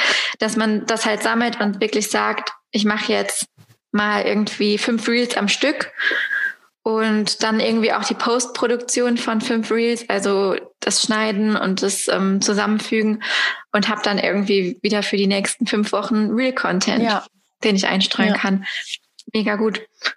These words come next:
Speaker 1: Muss ich auch mal so machen.
Speaker 2: Es macht halt auch mega
Speaker 1: <laughs>
Speaker 2: Spaß, wenn man sich da Unterstützung holt mit,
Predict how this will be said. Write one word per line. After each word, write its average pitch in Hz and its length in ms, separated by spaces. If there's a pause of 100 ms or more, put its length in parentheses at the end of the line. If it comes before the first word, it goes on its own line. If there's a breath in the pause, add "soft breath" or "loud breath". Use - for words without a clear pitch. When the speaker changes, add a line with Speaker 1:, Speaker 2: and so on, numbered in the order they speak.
Speaker 1:
Muss 214 160
ich - 100
auch - 140
mal 202 100
so 196 100
machen. 190 200
Speaker 2:
Es 233 160
macht 277 200
halt 262 200
auch 214 80
mega 226 340
Speaker 1:
<laughs> - 0
Speaker 2:
Spaß, 233 460
wenn 196 100
man 202 160
sich 202 180
da 190 140
Unterstützung 220 640
holt 262 380
mit, 220 280